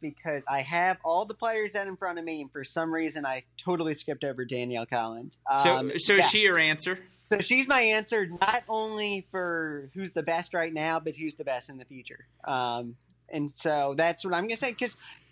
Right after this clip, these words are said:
Speaker 1: she doesn't have a weakness like Goff. She has, she's much solider. She's much more solid from both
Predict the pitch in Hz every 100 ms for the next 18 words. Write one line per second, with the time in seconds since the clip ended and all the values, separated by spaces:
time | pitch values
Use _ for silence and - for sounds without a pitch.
0 | _ - 302 339 349 320 330 359 349 247
1 | - 165 - 143 135 139 117 - _ 156
2 | _ _ _ - - 262 254 247 220 226
3 | 208 226 285 - 247 226 233 214 196 180
4 | - - 190 240 254 262 240 220 196 180
5 | - 160 156 190